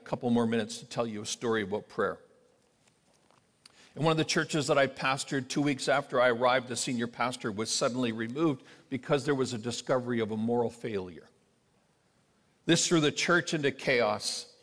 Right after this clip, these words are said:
and the elders asked me, because I was the associate pastor, to become the intern pastor and just take the lead until they were able to find a new pastor. And remember, I was in a,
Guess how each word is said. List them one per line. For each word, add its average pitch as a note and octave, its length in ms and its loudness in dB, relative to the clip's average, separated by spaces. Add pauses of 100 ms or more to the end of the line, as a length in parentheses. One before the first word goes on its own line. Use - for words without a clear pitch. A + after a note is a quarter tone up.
and G#2+ 140 -4
the C3+ 100 2
elders D#3 380 2
asked C#3+ 340 0
me, A#2+ 180 -2
because A2+ 360 -4
I C3+ 60 4
was C3 200 -4
the A#2 140 -2
associate C#3+ 560 -2
pastor, F#2 460 -4 (1500)
to D3 80 -4
become D3 300 4
the C3 120 4
intern D3 440 0
pastor A2+ 600 -4 (760)
and C3+ 160 0
just D3+ 300 -2 (760)
take - 280 -2
the D#3 80 4
lead B2+ 320 4
until A#2 320 -2
they A2 140 2
were A2 100 0
able G#2+ 220 0
to A2 100 -14
find G2+ 320 -6
a G2+ 60 -4
new G#2 160 -2
pastor. - 500 -6 (200)
And G#2+ 120 -12
remember, A#2 400 0
I B2 60 2
was B2+ 160 0
in B2 100 -4
a, A#2 100 -4